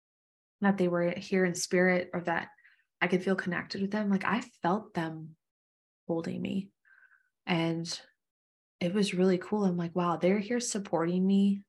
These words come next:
in spirit before I'm here, or they're here with me, then I'm holding them and breastfeeding them, God willing, and, like,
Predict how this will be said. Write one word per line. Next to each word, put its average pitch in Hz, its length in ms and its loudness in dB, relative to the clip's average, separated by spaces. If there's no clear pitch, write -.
in 175 140 -4
spirit 175 440 -4
before 175 800 -2
I'm 175 160 0
here, 170 560 -2
or 185 60 2
they're 185 160 6
here 180 220 0
with 175 180 -6
me, 180 100 2
then 170 140 -2
I'm 165 140 -4
holding 180 340 -4
them 165 240 -6
and 170 100 -8
breastfeeding 175 480 -2
them, 165 200 -4
God 160 180 -8
willing, 165 360 -6
and, 170 260 -6
like, 156 280 -10